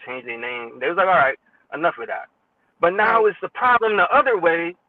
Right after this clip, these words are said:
Speaker 1: but now nobody's not saying nothing. Like, it's still people being taken advantage of. It's just nobody gives a fuck now because they're pretending that the shit is about the kids, even though you got more kids not graduating,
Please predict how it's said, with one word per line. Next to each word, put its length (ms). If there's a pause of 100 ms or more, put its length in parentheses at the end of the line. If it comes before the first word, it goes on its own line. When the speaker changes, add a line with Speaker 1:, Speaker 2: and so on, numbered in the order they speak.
Speaker 1:
but 140
now 200
nobody's 400
not 240
saying 300
nothing. 320
Like, 140
it's 140
still 240
people 240
being 200
taken 280
advantage 400
of. 300 (260)
It's 120
just 160
nobody 320
gives 200
a 80
fuck 280
now 320
because 680
they're 100
pretending 680 (260)
that 100
the 80
shit 160
is 60
about 220
the 60
kids, 380 (420)
even 240
though 200
you 80
got 220
more 240
kids 420 (680)
not 260
graduating, 880